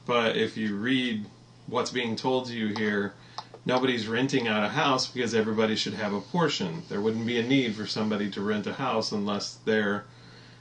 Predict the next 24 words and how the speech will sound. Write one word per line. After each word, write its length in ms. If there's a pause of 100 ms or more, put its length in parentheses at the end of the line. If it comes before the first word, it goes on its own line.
(120)
um, 640 (420)
not 400
given 280
a 60
portion. 440 (920)
Um, 640 (400)
but 420 (760)
that 260
house 440
would 240
then 280
be 220
released 640
because 760 (480)
there's 240
no 240
way 460
to 680
productively 640
gain 440
something 380
from 200
the 80
house. 400